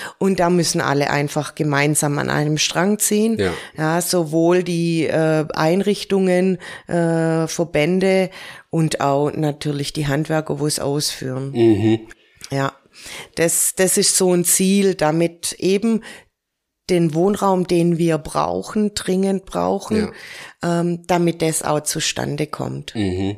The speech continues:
Speaker 2: Also ein kleiner Appell an die Stadt wird sicherlich auch gehört und vielleicht umgesetzt am Handwerkstag, der im Oktober bei uns ansteht. Siebter Oktober in Ludwigsburg ist der Handwerkstag von der Stadt und da finden natürlich viele Betriebe und auch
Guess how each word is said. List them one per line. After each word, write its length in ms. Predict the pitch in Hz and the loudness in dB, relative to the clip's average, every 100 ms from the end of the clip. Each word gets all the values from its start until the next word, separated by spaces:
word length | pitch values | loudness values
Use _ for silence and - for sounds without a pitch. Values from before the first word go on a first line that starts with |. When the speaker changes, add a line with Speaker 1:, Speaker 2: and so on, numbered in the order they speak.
| - | -8
Speaker 2:
Also 380 | 92 92 90 92 | -4 -2 -2 -2
ein 100 | 90 | -6
kleiner 340 | 87 95 90 90 | -6 -6 -4 -6
Appell 260 | - 92 | -6 -6
an 140 | 90 90 | -6 -6
die 100 | 85 | -8
Stadt 400 | - 92 - 123 113 95 - | -4 -4 -4 -10 -10 -16 -6
wird 300 | 101 113 - | -2 -2 -2
sicherlich 480 | 127 120 113 110 | -4 -2 -4 -4
auch 180 | 104 110 | -4 -4
gehört 380 | 110 101 117 147 | -2 0 0 0
und 180 | 131 - | -2 -2
vielleicht 260 | 117 113 | -4 -4
umgesetzt 680 | 90 117 120 117 117 - - | 0 2 2 0 -2 -2 -4
am 220 | 107 113 | -2 0
Handwerkstag, 720 | 110 107 110 - - 104 107 - 98 | 0 0 0 0 -2 0 0 -4 -2
der 440 | 101 104 104 117 - - - | 2 4 4 0 -2 -14 -4
im 120 | 117 | 0
Oktober 380 | 110 - 151 120 | 0 2 2 2
bei 120 | 92 | 0
uns 180 | 80 82 | -4 -6
ansteht. 340 | 87 90 120 | -6 -4 -6
Siebter 280 | - 117 117 | -6 -4 -4
Oktober 400 | 107 - 107 107 | -4 -2 0 0
in 80 | 98 | -2
Ludwigsburg 600 | 95 104 - - 101 - - - - | -4 -8 -10 -4 -4 -4 -12 -14 -12
ist 220 | 101 - | -10 -6
der 80 | 95 | -4
Handwerkstag 840 | 98 - 95 - 87 85 85 113 - | -2 -2 -2 -2 -2 -2 -2 -6 -8
von 240 | - 117 | -2 0
der 100 | 117 | 0
Stadt 340 | - - - 90 | -4 -4 -4 -2
und 140 | 95 | -4
da 140 | 90 90 | -4 -4
finden 280 | - 90 | -4 -4
natürlich 360 | 90 - 92 90 _ | -4 -6 -8 -8 _
viele 260 | - 101 85 | -8 -4 -4
Betriebe 500 | 85 - 87 85 82 | -4 -8 -8 -6 -6
und 160 | 85 | -8
auch 280 | - 80 - | -10 -12 -14